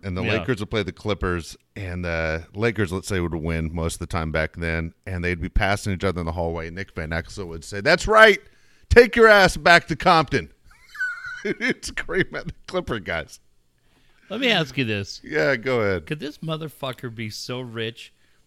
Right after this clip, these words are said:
Speaker 2: that
Speaker 1: He
Speaker 2: he's gonna
Speaker 1: is.
Speaker 2: buy the Forum and still build his own building?
Speaker 1: Dude, that's what I was wondering. That's the first thing I thought of.
Speaker 2: Shit, Dave, he might,
Speaker 1: He,
Speaker 2: because
Speaker 1: this
Speaker 2: there
Speaker 1: is a,
Speaker 2: are no
Speaker 1: this could,
Speaker 2: skyboxes.
Speaker 1: no, this could be a fuck you purchase.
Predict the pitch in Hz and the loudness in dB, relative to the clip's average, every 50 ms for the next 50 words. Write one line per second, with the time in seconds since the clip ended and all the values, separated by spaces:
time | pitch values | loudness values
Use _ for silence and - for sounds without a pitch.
0 | _ _ - 123 120 127 147 196 320 339 151 143 135 123 - - 135 131 127 139 | _ _ -8 -4 0 2 2 2 4 2 2 2 0 -2 -4 -6 -6 -4 -2 -4
1 | 156 139 139 120 - - 135 120 127 135 131 135 139 135 _ - 135 135 127 - | -4 -4 -6 -8 -10 -10 -8 -6 -6 -6 -6 -6 -8 -10 _ -8 -8 -8 -8 -12
2 | - - - 143 143 143 139 156 147 143 143 151 147 131 - 147 139 143 127 143 | -12 -6 -4 -4 -4 -4 -6 -8 -8 -8 -8 -10 -12 -10 -10 -10 -10 -8 -8 -10
3 | 135 143 147 170 170 170 - - 147 131 139 156 - - 214 214 190 190 202 220 | -10 -10 -12 -14 -14 -10 -6 -6 -2 0 2 0 2 2 0 0 2 0 -2 -2
4 | 415 - 339 131 82 76 - 233 240 - - 190 - - 214 190 - 185 165 175 | -2 -2 -4 -4 -2 2 2 2 2 2 -2 -4 -2 0 0 0 0 0 0 -2
5 | 214 285 - 143 113 120 151 185 - - 247 220 180 185 160 139 120 117 214 320 | -2 -4 -4 -4 -4 -4 -4 -6 -4 -6 -6 -6 -4 -4 -6 -6 -4 -6 -8 -6
6 | 349 202 127 120 143 202 190 - - - 160 196 - 165 165 185 226 220 180 180 | -6 -6 -6 -4 -4 -4 -4 -6 -6 -4 -2 -2 2 2 4 4 4 4 4 4
7 | 226 - - 202 196 - - 311 302 247 190 170 160 147 202 180 190 180 190 208 | 4 4 4 4 4 4 4 4 6 6 4 4 6 4 4 4 4 4 2 2
8 | 175 151 123 110 120 175 202 330 320 226 180 160 185 - - 226 214 226 220 208 | 2 2 2 2 0 0 0 2 2 4 6 6 4 4 4 0 2 4 2 2
9 | - - 226 220 - 240 277 285 - - 117 98 - - 73 - - | 4 2 2 2 2 -2 0 2 4 2 2 2 -2 -6 -8 -8 -12